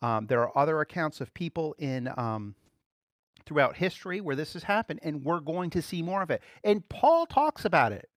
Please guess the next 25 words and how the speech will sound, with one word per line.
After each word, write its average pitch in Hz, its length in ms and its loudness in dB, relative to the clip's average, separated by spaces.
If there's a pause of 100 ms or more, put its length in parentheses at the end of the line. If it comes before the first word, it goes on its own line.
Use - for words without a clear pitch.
(600)
He 233 100 -2
said, 226 240 2
"I'll 240 200 6
show 247 240 -2
you 240 180 -4
a - 20 -4
mystery. 240 440 -6 (120)
Not 175 160 0
everybody 165 300 -6
falls 165 260 -6
asleep." 175 280 -12 (340)
That's 220 100 -16
what - 80 -12
he 196 60 -10
said. 269 240 -14 (240)
It's - 100 -20
pretty 240 220 -4
clear. - 300 -10 (720)
Not 170 220 2
everybody 180 420 2
falls 175 240 0
asleep. 143 220 -4
He 123 40 -4
didn't 196 220 0
say, 170 320 2